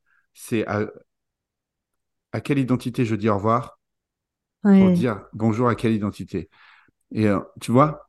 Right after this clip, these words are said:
Speaker 1: et
Speaker 2: Mm.
Speaker 1: c'est, c'est, on, on se réinvente et on grandit. On devient, euh, cette fameuse expression, une meilleure version de soi-même.
Speaker 2: Mm.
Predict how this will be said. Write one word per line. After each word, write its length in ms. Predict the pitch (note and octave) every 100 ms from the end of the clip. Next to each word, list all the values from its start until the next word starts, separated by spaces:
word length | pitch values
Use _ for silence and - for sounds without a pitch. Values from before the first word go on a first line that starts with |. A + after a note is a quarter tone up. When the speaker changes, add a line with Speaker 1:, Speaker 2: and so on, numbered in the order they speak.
| -
Speaker 1:
et 200 | A2+ G#2+
Speaker 2:
Mm. 40 |
Speaker 1:
c'est, 220 | F#3+ D#3 A#2+
c'est, 240 | - -
on, 140 | A#2+ A#2+
on 60 |
se 160 | B2+ -
réinvente 680 | B2+ C#3 A#2+ C3 D#3+ - - _ _ _ _ -
et 80 | B2+
on 80 | C3+
grandit. 340 | A2+ F2+ F#2
On 100 | G#2+
devient, 440 | A2+ G#2+ B2+ D3 - _ _ -
euh, 500 | - D2+ - - -
cette 200 | - F#2+
fameuse 200 | G#2 G2
expression, 380 | F#2 G#2 - B2
une 80 | G#2
meilleure 220 | A2 G#2+
version 260 | G2+ -
de 60 | G#2
soi-même. 320 | G2 G2+ B2+ -
Speaker 2:
Mm. 60 | -